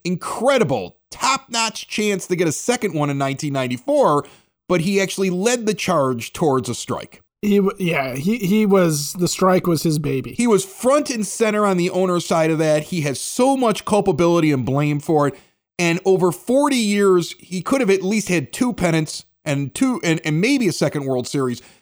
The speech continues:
Speaker 1: but he only has one over forty years. Like, if you, if you think about, like, what happens one day when he passes away, well, what if we get a worse owner? Could you get much worse than just, like, one pennant in forty years? First of all, stop saying how,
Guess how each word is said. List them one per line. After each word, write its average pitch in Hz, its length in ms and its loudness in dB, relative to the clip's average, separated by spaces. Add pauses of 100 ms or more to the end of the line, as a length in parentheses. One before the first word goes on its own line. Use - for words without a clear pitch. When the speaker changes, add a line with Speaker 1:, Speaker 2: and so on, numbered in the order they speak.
(140)
Speaker 1:
but 185 140 2
he 220 140 0
only 240 200 0
has 185 200 2
one 120 520 -4
over 254 180 2
forty 269 380 2
years. 120 420 -6
Like, 226 180 -2
if 226 120 -4
you, 254 180 0 (220)
if 220 100 0
you 254 80 2
think 277 220 0
about, 226 240 2
like, 190 140 2
what 214 200 0
happens 196 380 0
one 170 240 0
day 165 160 2
when 156 140 0
he 139 80 -2
passes 156 440 -4
away, 135 380 0 (400)
well, 190 240 4
what 208 180 4
if 196 100 0
we 196 100 0
get 170 120 4
a 160 40 4
worse 151 320 0
owner? 120 280 -2 (360)
Could 214 180 -2
you 269 60 0
get 220 260 2
much 302 200 -2
worse 254 340 0
than 214 120 -2
just, 202 180 -2
like, 208 200 2
one 190 580 0
pennant 196 440 -2
in 139 100 -4
forty 190 420 2
years? 180 420 0 (460)
First 311 200 2
of 247 80 0
all, 196 180 4
stop 214 300 -2
saying 208 260 2
how, 175 300 4